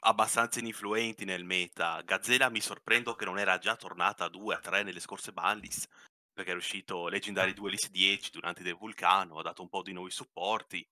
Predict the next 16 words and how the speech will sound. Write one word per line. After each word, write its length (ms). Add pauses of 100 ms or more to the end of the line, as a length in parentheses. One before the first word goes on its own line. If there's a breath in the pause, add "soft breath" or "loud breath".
(480)
però 180
Gazzella 360
restava 260
ancora 300
a 60
uno. 340 (960)
Ora 180
che 100
Gazzella 400
ha 40
tre, 460
la 120
giocherei 260
comunque 320
a 40
due. 360